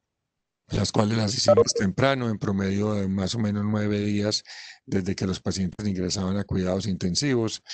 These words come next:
Y estos pacientes están en ventilación mecánica con una de las fallas respiratorias más severas de, que, que hayamos visto.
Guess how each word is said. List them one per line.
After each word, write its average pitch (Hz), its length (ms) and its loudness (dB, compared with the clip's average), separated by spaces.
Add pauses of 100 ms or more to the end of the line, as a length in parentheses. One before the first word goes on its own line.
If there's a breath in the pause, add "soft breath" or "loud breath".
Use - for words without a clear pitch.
(420 loud breath)
Y 139 60 4
estos 131 240 0
pacientes 117 420 2
están 104 280 0
en 107 100 0
ventilación 101 600 0
mecánica 110 520 0
con 95 260 0
una 95 180 2
de 113 60 2
las 98 160 0
fallas 104 280 0
respiratorias 92 920 -2 (340)
más 101 300 0
severas 92 640 -2 (100)
de, 85 680 -4
que, 87 320 -4
que 104 100 -2
hayamos 87 400 -2
visto. - 280 -10